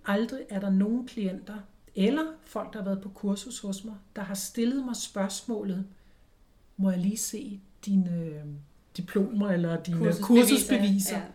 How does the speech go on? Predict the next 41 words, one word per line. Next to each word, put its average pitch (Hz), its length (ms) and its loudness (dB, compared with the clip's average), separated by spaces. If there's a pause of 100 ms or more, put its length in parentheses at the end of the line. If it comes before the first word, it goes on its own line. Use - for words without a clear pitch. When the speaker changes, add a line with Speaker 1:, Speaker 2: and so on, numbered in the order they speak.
(120)
Speaker 1:
Hvor 170 140 -2
har 175 140 -6
du 170 60 -10
dem 170 200 -6
henne? 190 220 -6 (340)
Må 185 80 -4
jeg 175 100 -4
se 196 220 -8
dem?" 196 160 -6 (120)
Speaker 2:
Mm. 175 480 -6 (380)
Speaker 1:
Ingen. 254 460 4 (440)
Og 175 120 2
ved 180 120 2
du 180 80 -2
hvorfor? 175 380 -8 (840)
Fordi 208 380 -6
folk - 340 -10
kunne 208 200 -6
mærke, 175 440 -4 (100)
at 180 200 -10
det, 208 160 -2
jeg 233 140 -4
gør, 185 240 -4 (720)
jeg 175 100 -8
tror 220 320 -6
på 190 160 0
det, 214 140 -8 (320)
Speaker 2:
Mm. 196 100 -8
Speaker 1:
og 175 100 -2
jeg 165 120 -4
kan 185 320 -10
det. 175 160 -12
Speaker 2:
Det 190 100 -16
kom 196 180 -8
fra 180 120 -16
hjertet. 175 360 -12 (100)
Speaker 1:
Det 226 80 -6
kom 285 160 -4
fra 269 120 -10
hjertet. 196 340 -2
Speaker 2:
Ja. 175 120 -8